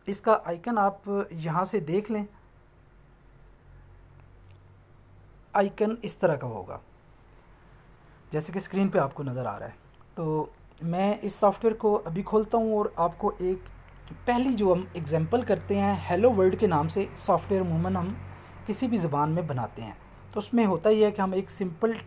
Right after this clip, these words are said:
टेक्स्ट स्क्रीन के ऊपर लिखा हुआ आ जाता है, हेलो वर्ल्ड। वैसे तो कुछ भी आप लिखा सकते हैं। तो ये हम अमूमन किसी भी नई लैंग्वेज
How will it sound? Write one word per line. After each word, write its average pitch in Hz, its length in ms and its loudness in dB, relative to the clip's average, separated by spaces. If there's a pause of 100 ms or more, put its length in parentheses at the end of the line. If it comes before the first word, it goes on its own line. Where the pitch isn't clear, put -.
(140)
टेक्स्ट - 680 -4
स्क्रीन 220 400 2
के 240 80 0
ऊपर 202 400 0
लिखा 185 280 0
हुआ 214 200 6
आ 180 60 6
जाता 190 260 2
है, 180 80 2
हेलो 165 240 0
वर्ल्ड। 180 320 2 (120)
वैसे 196 200 0
तो 247 80 -8
कुछ 269 200 -6
भी 262 100 4
आप 196 140 6
लिखा 180 240 0
सकते 175 260 -10
हैं। 175 140 -12 (680)
तो 240 240 0
ये 208 240 -2
हम 214 180 4
अमूमन 202 480 0
किसी 240 260 -6
भी 226 100 -2
नई 185 180 0
लैंग्वेज 180 460 0